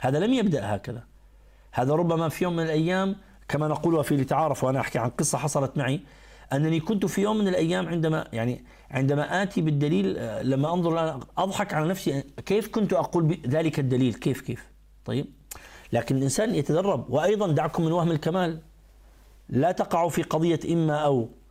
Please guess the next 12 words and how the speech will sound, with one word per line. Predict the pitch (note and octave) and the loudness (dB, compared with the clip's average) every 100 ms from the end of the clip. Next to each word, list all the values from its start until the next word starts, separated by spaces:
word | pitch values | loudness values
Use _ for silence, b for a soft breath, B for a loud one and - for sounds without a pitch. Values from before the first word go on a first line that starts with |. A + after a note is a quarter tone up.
| _ | _
يعني | G#2+ A2+ A2+ B - | -4 -2 -4 B -2
يا | C#3+ G3 A3 | 2 2 2
إما | A#3 D#3+ A2+ A2 - - - B B B | 2 2 0 -6 -16 -20 -20 B B B
أن | D3+ | -2
أكون | E3+ D#3 G3+ | -2 0 0
كامل | E3 G#3 G#3+ G#3+ | 0 0 2 2
مكمل | F#3+ - A3+ F#3 | 2 0 0 2
يا | F#3+ | 2
إما | E3+ | 2
ما | D#3+ C#3+ | 2 2
أدعو. | A#2 F#2 G2+ - | 0 0 -4 -4
لا، | B2+ C#3+ | 0 0